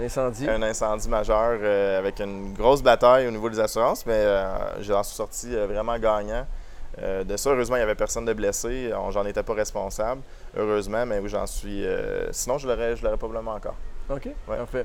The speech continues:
Speaker 2: Ouais.
Speaker 1: Donc, euh, fait que vous avez rien reconstruit, là, c'est-à-dire, euh
Speaker 2: Non, en fait, non. Euh, c'est, j'aurais pu, en fait, j'aurais pu, euh, j'aurais pu le faire, mais le, le, le, le dossier m'avait tellement, euh,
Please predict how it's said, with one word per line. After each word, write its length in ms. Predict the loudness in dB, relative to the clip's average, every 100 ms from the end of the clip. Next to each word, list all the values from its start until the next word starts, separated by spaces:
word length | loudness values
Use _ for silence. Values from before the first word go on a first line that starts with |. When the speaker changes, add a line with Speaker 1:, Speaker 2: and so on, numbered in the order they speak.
| -6 -2
Speaker 2:
Ouais. 40 |
Speaker 1:
Donc, 300 | 2 2 4
euh, 320 | 4 6 4
fait 100 | 2
que 60 | 0
vous 60 |
avez 160 | 2 2
rien 200 | 2 0
reconstruit, 480 | 0 -2 -4 -4 -4
là, 80 | -4
c'est-à-dire, 300 | -4 -2 0
euh 260 | 2 2 4
Speaker 2:
Non, 420 | 4 6 6 6
en 40 | 4
fait, 240 | 4 4
non. 400 | 6 8 8 8
Euh, 160 | 6 4
c'est, 220 | 0 -4 -4 -2
j'aurais 320 | 6 8 8
pu, 360 | 6 2 2 0 -2 -2
en 140 | -2 0
fait, 260 | 2 4
j'aurais 300 | 6 6 6
pu, 340 | 2 -6 0 4
euh, 540 | 6 6 6 6 6
j'aurais 220 | 4 4
pu 140 | 4 0
le 40 |
faire, 460 | 4 6 8 6 2 0 0 0
mais 200 | 2 4
le, 160 | 6 4 4
le, 180 | 4 4
le, 160 | 2
le 160 | 2 2
dossier 380 | 4 4 2 2
m'avait 220 | 4 4
tellement, 420 | 4 4 2 2
euh, 800 | 2 2 2 2 0 0 -2